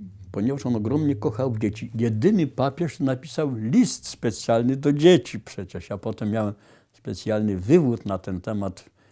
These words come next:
Katolickiej Agencji Prasowej, że papież napisał list do dzieci. No i wobec tego, y,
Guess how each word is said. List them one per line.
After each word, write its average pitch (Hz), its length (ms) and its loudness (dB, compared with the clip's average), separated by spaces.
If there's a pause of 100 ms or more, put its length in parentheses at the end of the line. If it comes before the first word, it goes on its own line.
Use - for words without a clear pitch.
(140)
Katolickiej 98 600 -6
Agencji 107 400 -2
Prasowej, 110 640 -2 (380)
że 90 160 -6
papież 151 500 0
napisał 107 500 -4
list 113 260 -4
do 101 120 -4
dzieci. 95 460 0 (1000)
No 104 300 2
i 220 180 2
wobec 180 420 0
tego, 131 500 2
y, 110 140 -2